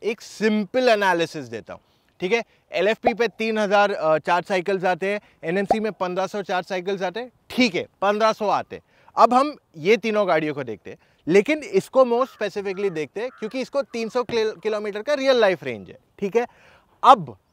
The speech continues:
अगर ये पन्द्रह सौ चार्ज साइकिल चलती है, पन्द्रह सौ into तीन सौ अगर आप देखते हैं, साढ़े चार लाख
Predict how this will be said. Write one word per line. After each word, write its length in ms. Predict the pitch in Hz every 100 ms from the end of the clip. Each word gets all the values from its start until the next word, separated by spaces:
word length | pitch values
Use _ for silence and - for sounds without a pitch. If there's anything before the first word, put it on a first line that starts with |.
| -
अगर 340 | 170 180 247 269
ये 120 | 277
पन्द्रह 440 | - 196 190 226
सौ 180 | - 233
चार्ज 320 | - 170 190
साइकिल 380 | - 156 147 175
चलती 340 | 151 127 160
है, 80 | 156
पन्द्रह 400 | - 135 143 170
सौ 340 | 180 180 208 - 147
into 260 | 156 180 180
तीन 180 | 160 165
सौ 140 | 180
अगर 160 | 180 165
आप 120 | 151
देखते 280 | 120 113 175
हैं, 80 | 233 _ - _ -
साढ़े 360 | 208 214 233 269
चार 560 | - 214 208 233 233
लाख 280 | 160 180 226